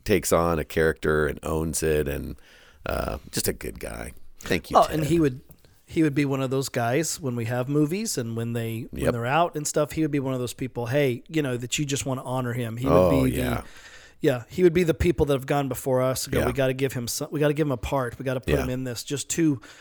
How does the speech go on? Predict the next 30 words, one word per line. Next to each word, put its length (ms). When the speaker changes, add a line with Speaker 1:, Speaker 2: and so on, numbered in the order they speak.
Speaker 2:
that, 240
that's 220
what 100
I 80
would 160
love 280
to 60
do 160
more 160
than 80
anything. 460
There's 180
about, 400
goodness 280
gracious, 440
there's 240
at 60
least 200
about 240
fifteen 380
people 360
that 200
I 80
would 160
love 220
to 80
go, 360
"If 140
these 200
movies 540